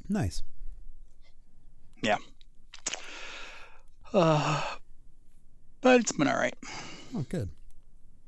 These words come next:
Speaker 1: Has it been warm?
Speaker 2: Uh, sixties, low
Speaker 1: Sixties?
Speaker 2: sixties.
Speaker 1: That's my kind of
Speaker 2: Yeah.
Speaker 1: weather.
Speaker 2: It's not bad.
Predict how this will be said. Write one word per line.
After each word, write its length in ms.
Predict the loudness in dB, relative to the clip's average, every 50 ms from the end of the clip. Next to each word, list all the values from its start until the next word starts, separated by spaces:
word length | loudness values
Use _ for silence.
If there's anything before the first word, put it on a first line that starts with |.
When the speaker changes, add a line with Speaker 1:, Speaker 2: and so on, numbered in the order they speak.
| -14 -14 -14 -16 -14 -14 -14 -14 -14 -14 -14 -14 -14 -12 2 4
Speaker 1:
Has 120 | 6 6
it 80 | 6 6
been 240 | 6 6 6 6 4
warm? 240 | 4 2 2 0 0 -2 -6 -6 -6 -8 -6 -6 -6 -6 -8 -8 -10 -12 -12 -12 -14 -10 -8 -8 -8 -8 -8 -12 -14 -14 -16 -14 -12 -12 -12 -12 -14 -14 -16 -16 -16 -16 -14 -14 -12 -12 -10 -10 -8 -8 -8 -8 -10 -12 -12 -14 -14 -14 -10 -2 6
Speaker 2:
Uh, 680 | 8 10 12 12 12 12 12 12 12 12 12 12 12 12
sixties, 1200 | 12 12 8 6 6 6 6 6 4 4 2 0 6 8 10 12 12 12 12 10 8 6 2 -2 6
low 160 | 8 8 8 8
Speaker 1:
Sixties? 200 | 6 4 4 2
Speaker 2:
sixties. 480 | 4 6 8 8 8 6 4 -2 -4 -6 -10 -10 -10 -10 -10 -10 -10 -10 -12 -12 -12 -14 -14 -14 -6 -4
Speaker 1:
That's 140 | -4 2 4
my 100 | 6 6
kind 220 | 8 8 8 8 8
of 60 | 6
Speaker 2:
Yeah. 60 | 4
Speaker 1:
weather. 240 | 4 4 2 2 0 -2 -6 -8 -6 -6 -6 -6 -6 -6 -10 -10 -10 -12 -12 -12 -14 -14 -12 -12 -12 -12 -12 -14 -14 -14 -14 -14 -14 -14 -12 -12 -10 2 6
Speaker 2:
It's 280 | 6 6 6 4 4
not 220 | 6 6 6 8 8
bad. 460 | 8 10 10 10 8 6 4 2 2